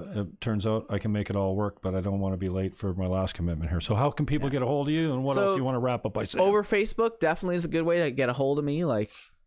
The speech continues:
Speaker 1: I'm putting you
Speaker 2: you
Speaker 1: up
Speaker 2: see,
Speaker 1: now.
Speaker 2: 'cause you've already
Speaker 1: Yeah.
Speaker 2: advertised me, like, it's
Speaker 1: Benjamin
Speaker 2: might as
Speaker 1: Morales.
Speaker 2: well.
Speaker 1: He's
Speaker 2: Um,
Speaker 1: and you've got a vanity Facebook page too. You can go to facebook dot com slash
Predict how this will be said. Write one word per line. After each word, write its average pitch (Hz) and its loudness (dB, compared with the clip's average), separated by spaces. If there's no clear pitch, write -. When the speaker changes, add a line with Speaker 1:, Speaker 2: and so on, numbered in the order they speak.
Speaker 1:
I'm 95 0
putting 113 0
you 110 4
Speaker 2:
you 110 4
Speaker 1:
up 107 0
Speaker 2:
see, 175 4
Speaker 1:
now. 175 4
Speaker 2:
'cause 180 2
you've 180 4
already 180 6
Speaker 1:
Yeah. 160 6
Speaker 2:
advertised 123 2
me, 127 2
like, 123 2
it's 110 0
Speaker 1:
Benjamin 214 4
Speaker 2:
might 247 6
as 170 6
Speaker 1:
Morales. 151 4
Speaker 2:
well. 131 4
Speaker 1:
He's - 2
Speaker 2:
Um, 156 2
Speaker 1:
and 151 4
you've 185 4
got 208 6
a 170 6
vanity 135 4
Facebook 127 2
page 123 2
too. 170 2
You 135 2
can 131 2
go 135 2
to 123 2
facebook 165 2
dot 143 4
com 127 2
slash 123 0